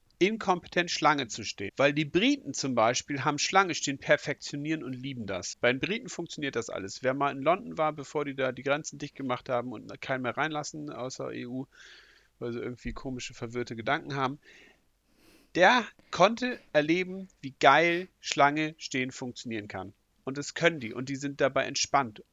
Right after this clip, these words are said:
Und es ist geregelt. Und keiner verschafft sich irgendwie seinen Kackvorteil und so. Da herrscht noch Zucht und Ordnung da drüben,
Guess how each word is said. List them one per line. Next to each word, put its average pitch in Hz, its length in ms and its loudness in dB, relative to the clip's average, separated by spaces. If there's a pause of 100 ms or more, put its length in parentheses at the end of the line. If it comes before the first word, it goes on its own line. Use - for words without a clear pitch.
Und 131 200 -6
es 127 140 -10
ist - 160 -12
geregelt. 127 520 -2
Und 135 200 -10
keiner 139 460 0 (400)
verschafft - 640 -6
sich 127 160 -10
irgendwie 143 320 -8
seinen 123 240 -6
Kackvorteil 113 720 -4
und 101 100 -14
so. 113 200 -12 (1200)
Da 170 140 10
herrscht 170 300 2
noch 143 160 0
Zucht - 320 -10
und 120 120 -8
Ordnung 101 320 -4
da 95 100 -8
drüben, 98 340 -12